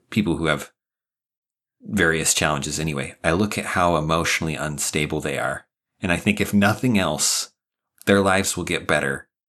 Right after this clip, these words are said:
because biologically they're just gonna become a little more stable, <laughs> right? <laughs> They're gonna get a little more, a little less, a little less crazy. But anyway, anyway, you were saying it's not covid. I was gonna,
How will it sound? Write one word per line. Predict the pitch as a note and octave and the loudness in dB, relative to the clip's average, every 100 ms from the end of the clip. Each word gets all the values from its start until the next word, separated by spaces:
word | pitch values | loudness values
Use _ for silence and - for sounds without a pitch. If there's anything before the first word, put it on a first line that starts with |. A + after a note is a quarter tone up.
| _ _ _ _ | _ _ _ _
because | G2 - E2+ | -6 -4 -2
biologically | - D#2 D#2+ D#2 D#2 - D#2 | 2 2 2 2 0 -2 -2
they're | D2+ D2 | -2 -4
just | D2+ - | -4 -4
gonna | D#2 | -6
become | C#2+ - D#2 | -6 -6 -6
a | D2 | -4
little | D2 C#2 | -6 -6
more | C2+ | -8
stable, | B1+ - - C2+ - - - | -8 -6 -6 -6 -4 -2 -2
<laughs> | - - | -2 0
right? | - - - B2+ - | 2 2 0 -6 -6
<laughs> | - | -8
They're | - - C#3 - - - B2+ | 0 0 0 -8 -10 -6 -2
gonna | C#3 | 0
get | C#3 | 2
a | C3+ | 4
little | C3+ E3+ E3+ | 6 8 8
more, | D#3 D3 C#3 E3 - E3 - - C#3+ | 6 6 6 4 0 -8 -8 -12 -10
a | - | -4
little | B2+ C#3+ C#3+ | 0 4 6
less, | C3+ A#2 G#2 - | 6 6 4 0
a | - | -4
little | - C#3 | 0 4
less | A2+ F#2+ - | 4 4 0
crazy. | - D#2 D#2+ - - | -2 -2 -4 -8 -2
But | |
anyway, | G2 G2+ - - - _ _ _ _ _ - | 2 2 0 -8 -14 _ _ _ _ _ 2
anyway, | B2 G#2+ C#2 - | 4 4 2 -2
you | A2 B2 | 6 8
were | B2+ G2+ | 8 6
saying | - G#2+ D#2 - _ _ _ | 4 0 0 -6 _ _ _
it's | G#2 - | -2 4
not | C3 A2+ - | 6 4 2
covid. | G2 D#2 - - _ _ - - - - | 0 0 -4 -20 _ _ -20 -20 -18 0
I | A#2 | 0
was | A2 | 2
gonna, | A#2+ | 0